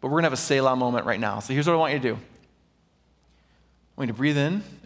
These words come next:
Here, other, other venues, let's breathe in. Breathe out. God is on the throne.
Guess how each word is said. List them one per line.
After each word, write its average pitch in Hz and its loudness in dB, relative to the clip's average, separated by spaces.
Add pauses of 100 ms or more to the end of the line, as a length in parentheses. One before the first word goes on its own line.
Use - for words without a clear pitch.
(760)
Here, 170 0 (180)
other, 156 0
other 151 0
venues, 160 -2 (180)
let's 123 -10
breathe 151 -2
in. 165 -2 (1600)
Breathe 131 -6
out. 170 0 (2250)
God 127 0
is 131 -4
on 135 0
the 127 -6
throne. 147 -6